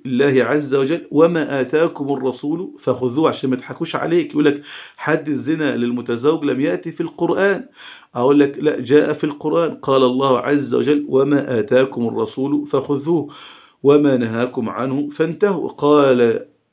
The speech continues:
الله عز وجل: "من يطع الرسول فقد أطاع الله". وفي آيات أخرى كت-، كثيرة: "وأطيعوا الله وأطيعوا الرسول". في آيات عظيمة تحض على طاعة الرسول صلى الله عليه وسلم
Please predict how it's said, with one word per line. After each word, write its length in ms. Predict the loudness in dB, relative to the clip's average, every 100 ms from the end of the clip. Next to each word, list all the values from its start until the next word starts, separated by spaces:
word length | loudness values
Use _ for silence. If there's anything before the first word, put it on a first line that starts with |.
| -6
الله 260 | -2 2 4
عز 300 | 2 0 0
وجل: 280 | 0 0 0
"من 120 | -4
يطع 420 | -2 -2 -2 -2
الرسول 640 | 0 -2 -4 0 0 0 -6
فقد 420 | -10 -4 -2 -2
أطاع 420 | -4 0 0 0
الله". 480 | -2 0 0 -2 _ _ _ _ _ _ _ _ _ _ _
وفي 320 | -2 0 0 2
آيات 340 | 4 2 2 -2 2
أخرى 440 | 2 2 0 0
كت-، 340 | 2 0 -2 _
كثيرة: 460 | -4 -2 2 4 4
"وأطيعوا 520 | 2 -2 -2 -2 -2
الله 360 | -4 -2 -2 -2
وأطيعوا 560 | -2 -4 -4 -6 -4
الرسول". 500 | -4 -6 -6 -6 -6 -8 _ _
في 220 | -6 0
آيات 320 | 2 2 2
عظيمة 540 | 0 0 0 -2 -2 -4
تحض 540 | -6 -4 -2 -2 -2
على 280 | 0 0 -2
طاعة 400 | 0 0 2 0 -2
الرسول 800 | -2 -2 -4 -4 -4 -4 -6
صلى 320 | -4 -2 0 -2
الله 380 | 0 0 0
عليه 240 | -2 -2 -2
وسلم 360 | -2 -6 -12